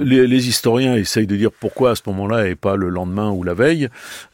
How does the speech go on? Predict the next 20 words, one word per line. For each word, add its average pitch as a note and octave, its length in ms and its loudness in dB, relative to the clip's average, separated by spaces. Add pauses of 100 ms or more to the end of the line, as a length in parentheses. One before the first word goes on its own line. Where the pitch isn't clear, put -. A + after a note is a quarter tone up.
Euh, F#2+ 1500 -6
nous, G2 440 -2
géographes, F#2+ 560 0
notre G#2 280 -4
métier, F#2+ 400 0
c'est A2+ 240 -4
d'étudier G2+ 600 -2 (340)
la G2 200 0
localisation G2+ 840 0
et - 20 0
la G#2+ 140 2
répartition G#2 580 -4
des A#2+ 80 -4
phénomènes A2 400 -2
à A2+ 60 -2
la F#2+ 80 -2
surface F#2+ 340 -4
de G2 60 -4
la F#2+ 120 0
Terre. E2+ 280 -4